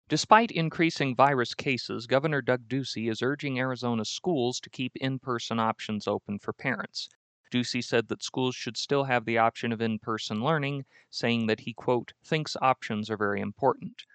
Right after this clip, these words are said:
unquote. U S Education Secretary Betsy DeVos, who was on tour of a charter school with the governor, also said that schools should remain open, arguing it is important for emotional and social growth of students. This comes in the wake of a high school in Pinal County being shut down,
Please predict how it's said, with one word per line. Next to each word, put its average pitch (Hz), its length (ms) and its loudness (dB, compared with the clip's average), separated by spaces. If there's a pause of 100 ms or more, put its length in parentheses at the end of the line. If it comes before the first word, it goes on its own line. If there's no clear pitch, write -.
(140)
unquote. - 560 -4 (320)
U 117 180 4
S 120 160 2
Education 120 600 -2
Secretary 117 520 -2
Betsy 117 440 -2
DeVos, 131 580 4
who 120 80 -2
was 104 180 -2
on 110 220 2
tour 123 340 -2
of 95 120 -2
a - 20 -8
charter 160 380 0
school 104 360 -2
with 101 140 -4
the 107 80 -6
governor, 104 400 0 (220)
also 143 320 6
said 117 280 2
that 107 140 -2
schools 107 340 -4
should 104 220 -6
remain 107 340 0
open, 110 440 -2 (260)
arguing 131 400 4
it 123 100 0
is 120 120 -4
important 127 520 0
for 135 160 -2
emotional 135 640 -2
and 117 160 -2
social 151 420 -2
growth 104 300 0
of 104 100 -8
students. - 640 -4 (280)
This 110 160 -4
comes 113 340 0
in 110 80 -2
the 107 80 0
wake 110 220 0
of 107 80 -2
a 107 80 2
high 135 180 -2
school 127 460 -2
in 113 100 -2
Pinal 117 360 0
County 139 420 -4
being 113 260 -2
shut - 320 -2
down, 131 400 0